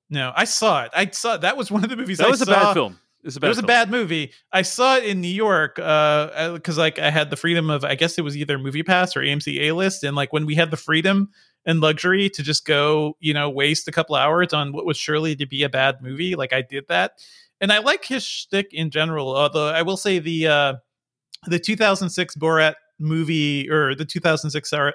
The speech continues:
Speaker 1: Sacha Bar-, Baron Cohen movie I go back to is Talladega Nights, because that movie is, is perfect. Uh, I, I genuinely enjoy this movie. I think it's incredibly smart in terms of, like, you know, wh-,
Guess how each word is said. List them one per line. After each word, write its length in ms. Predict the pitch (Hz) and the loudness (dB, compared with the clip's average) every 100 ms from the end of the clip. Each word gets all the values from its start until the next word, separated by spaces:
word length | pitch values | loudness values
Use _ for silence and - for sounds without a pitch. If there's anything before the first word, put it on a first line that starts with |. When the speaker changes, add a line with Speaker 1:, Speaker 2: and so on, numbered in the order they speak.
| - | -2
Speaker 1:
Sacha 300 | 170 165 160 | 0 0 0
Bar-, 300 | 156 160 - | -2 -4 -2
Baron 320 | 151 151 151 | 2 2 2
Cohen 280 | - 180 185 | 0 0 2
movie 220 | 156 151 | 0 -2
I 40 | |
go 120 | 143 139 | -2 0
back 240 | 139 135 | 0 0
to 200 | 151 139 | -8 -8
is 320 | 139 143 127 - - _ _ | -6 -6 -6 -16 -20 _ _
Talladega 420 | 208 175 151 135 | 0 0 0 -4
Nights, 560 | 127 143 - - - - _ | -4 -6 -6 -14 -14 -18 _
because 220 | 147 151 | -6 0
that 140 | 156 143 | 0 0
movie 320 | 147 123 120 | -4 -6 -10
is, 400 | 113 117 - - | -12 -14 -14 -16
is 100 | 135 | -16
perfect. 520 | - 175 160 120 110 _ - - - _ | -2 -2 0 -4 -12 _ -20 -20 -20 _
Uh, 360 | 180 190 190 190 - _ - | 4 4 4 0 -12 _ -2
I, 380 | 208 220 175 - | 0 0 -4 -2
I 140 | 175 | 0
genuinely 920 | 185 127 175 170 156 147 135 127 120 - | 0 0 0 2 -2 -4 -4 -6 -8 -4
enjoy 420 | 156 147 139 127 | -4 -2 -2 -2
this 220 | 120 123 135 | -4 -8 -10
movie. 260 | 120 120 | -12 -8
I 40 | 127 | -6
think 160 | 139 156 | -4 -4
it's 180 | 147 | -4
incredibly 480 | 165 156 175 190 190 | -6 -4 0 2 2
smart 440 | 180 - 160 156 156 | -2 0 2 2 6
in 100 | 151 | 4
terms 220 | 151 135 | 4 -4
of, 100 | 131 | 0
like, 260 | 131 117 _ _ | 0 0 _ _
you 200 | - 156 | -2 0
know, 140 | 135 | 0
wh-, 540 | 123 - 165 - 147 | -2 -12 -20 -20 -20